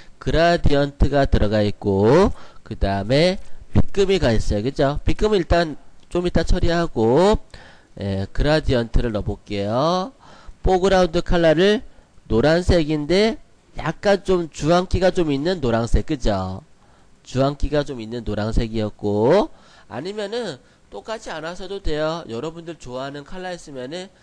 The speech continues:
여러분들 좋아하는 컬러 넣으시면 돼요. 그 다음에 백그라운드는 주황색인데,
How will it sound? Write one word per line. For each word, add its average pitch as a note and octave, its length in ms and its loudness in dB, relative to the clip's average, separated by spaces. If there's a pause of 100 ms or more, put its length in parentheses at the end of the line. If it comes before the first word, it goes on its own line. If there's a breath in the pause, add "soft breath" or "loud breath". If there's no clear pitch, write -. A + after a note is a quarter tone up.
(220 soft breath)
여러분들 D3+ 380 -12
좋아하는 D3 420 -6
컬러 F3 260 -6
넣으시면 B2 540 -4
돼요. A2+ 600 -2 (520 loud breath)
그 C#3 100 -10
다음에 D3 540 -2 (260 soft breath)
백그라운드는 F3 960 0 (720 soft breath)
주황색인데, D#3 1120 0